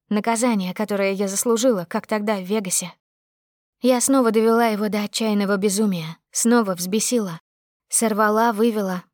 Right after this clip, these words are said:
призвала другого Бостона, пугающего и агрессивного. Жестокого, порочного, желанного. И я снова кричу, прогибая спину, когда он рьяно входит в меня. "Ты, блядь, только моя, поняла?"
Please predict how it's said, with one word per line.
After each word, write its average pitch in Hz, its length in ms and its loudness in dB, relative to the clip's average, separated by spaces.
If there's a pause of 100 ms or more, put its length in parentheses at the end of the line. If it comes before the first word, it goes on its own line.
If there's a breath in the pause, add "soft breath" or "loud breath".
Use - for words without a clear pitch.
(140)
призвала 240 520 2
другого 220 480 2
Бостона, 175 540 -4 (200)
пугающего 208 640 0
и 196 100 0
агрессивного. 185 760 -6 (680)
Жестокого, 240 680 0
порочного, 208 720 -2 (380)
желанного. 196 760 0 (680)
И 220 80 2
я 220 240 0
снова 214 320 2
кричу, 220 440 -2
прогибая 196 500 -2
спину, 220 400 0
когда 196 300 -2
он 202 120 2
рьяно 208 340 0
входит 202 420 -6
в 180 80 -6
меня. 180 360 -4 (1120)
"Ты, 175 120 -6
блядь, 175 280 -4
только 190 300 0
моя, 202 380 0
поняла?" 185 500 -2